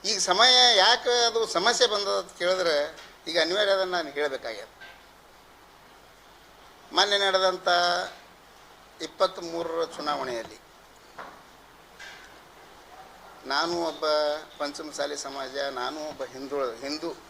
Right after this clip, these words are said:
ಅನ್ನುವಂಥದ್ದು. ಯಾಕಂದ್ರೆ ನಾ ಎಲ್ಲರೂ ಕೂಡ ಬೆರ್ತಂತವ. ನಾವೊಬ್ಬ ಊರಿನ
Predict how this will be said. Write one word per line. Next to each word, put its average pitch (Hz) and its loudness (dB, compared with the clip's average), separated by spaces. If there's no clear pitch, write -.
ಅನ್ನುವಂಥದ್ದು. 135 -6
ಯಾಕಂದ್ರೆ 214 0
ನಾ 208 0
ಎಲ್ಲರೂ 175 4
ಕೂಡ 214 0
ಬೆರ್ತಂತವ. 156 -2
ನಾವೊಬ್ಬ 170 -2
ಊರಿನ 175 -4